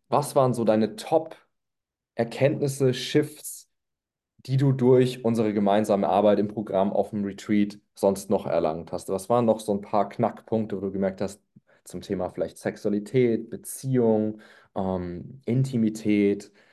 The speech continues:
Was waren da noch so ein paar Punkte, wo du gemerkt hast, „Oh, wow,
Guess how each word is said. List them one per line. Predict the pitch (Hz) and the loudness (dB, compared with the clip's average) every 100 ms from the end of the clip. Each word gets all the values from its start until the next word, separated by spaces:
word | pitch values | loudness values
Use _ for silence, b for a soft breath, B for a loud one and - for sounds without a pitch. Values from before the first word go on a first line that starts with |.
| b _ - | b _ -4
Was | 117 135 | -2 2
waren | 117 113 | 2 4
da | 101 | 4
noch | 104 | 2
so | 101 101 | -2 -6
ein | |
paar | - 98 - | -6 -8 -4
Punkte, | 143 147 135 113 | -2 -2 -2 -2
wo | |
du | 107 | -2
gemerkt | 107 104 104 104 | 0 0 0 0
hast, | 101 - _ | -6 -6 _
„Oh, | 107 90 80 | 2 2 0
wow, | 92 80 - | 0 0 -2